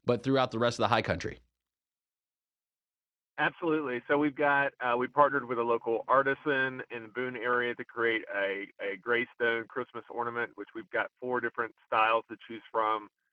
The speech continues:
Speaker 2: People are really enjoying taking those home. We've got our, um,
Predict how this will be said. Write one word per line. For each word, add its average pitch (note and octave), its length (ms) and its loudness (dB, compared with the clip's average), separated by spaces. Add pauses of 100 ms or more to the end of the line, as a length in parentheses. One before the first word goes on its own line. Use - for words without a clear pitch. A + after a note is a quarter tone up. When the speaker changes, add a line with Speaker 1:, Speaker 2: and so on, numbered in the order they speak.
(160)
Speaker 2:
People A#2 180 -6
are G#2+ 100 0
really A#2+ 280 2
enjoying A2+ 420 -2
taking A2+ 220 -4
those A2 200 -4
home. A#2+ 280 0
We've A2 120 -6
got A#2 220 2
our, G#2+ 260 4 (400)
um, G2 480 0